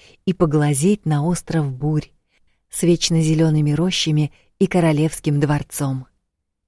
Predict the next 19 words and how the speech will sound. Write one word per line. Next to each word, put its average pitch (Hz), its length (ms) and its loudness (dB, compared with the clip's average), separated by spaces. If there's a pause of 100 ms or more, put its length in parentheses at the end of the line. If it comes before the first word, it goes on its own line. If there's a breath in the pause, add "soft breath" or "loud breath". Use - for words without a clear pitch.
(480 soft breath)
Я 165 240 2
думала, 160 320 2
что - 180 -4
прогулка 156 580 -2
всяко 151 340 -4
лучше 151 320 -4
сидения 143 560 -2
в - 60 -20
четырех - 480 -4
стенах, 143 600 -4 (760 soft breath)
где 156 220 0
гнетущие 147 640 -2
мысли 143 480 -4 (480)
точно 156 400 -4
вцепятся - 640 -6
когтями, 143 540 -6
что - 220 -8
есть 139 320 -10
силы. 143 460 -6